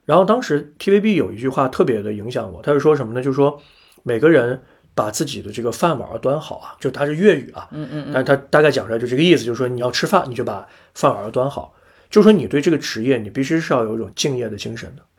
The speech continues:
Speaker 1: 所以那帮记者，当时我特别震惊的是，他一天可以跑三条新闻，呃，当然也是因为香港小嘛，对吧？
Speaker 2: <laughs> 嗯。
Speaker 1: 一天跑三，三条新闻，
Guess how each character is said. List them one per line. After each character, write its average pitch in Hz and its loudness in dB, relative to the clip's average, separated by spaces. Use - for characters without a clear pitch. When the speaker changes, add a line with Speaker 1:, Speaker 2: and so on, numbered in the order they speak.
Speaker 1:
所 226 4
以 214 6
那 277 0
帮 196 2
记 202 0
者， 98 -6
当 143 2
时 131 0
我 113 -2
特 - 4
别 180 6
震 170 4
惊 156 0
的 147 0
是， 123 -6
他 127 -4
一 170 -2
天 175 2
可 165 -2
以 139 2
跑 - -8
三 127 -6
条 123 -8
新 - -18
闻， 131 -20
呃， 147 -4
当 180 6
然 180 6
也 117 0
是 - -12
因 147 -2
为 151 -2
香 151 -4
港 165 -4
小 - -4
嘛， - -20
对 156 -10
吧？ 135 -4
Speaker 2:
<laughs> - -12
嗯。 131 -8
Speaker 1:
一 190 4
天 175 6
跑 120 -4
三， 131 -4
三 131 -2
条 117 -4
新 104 -14
闻， 95 -18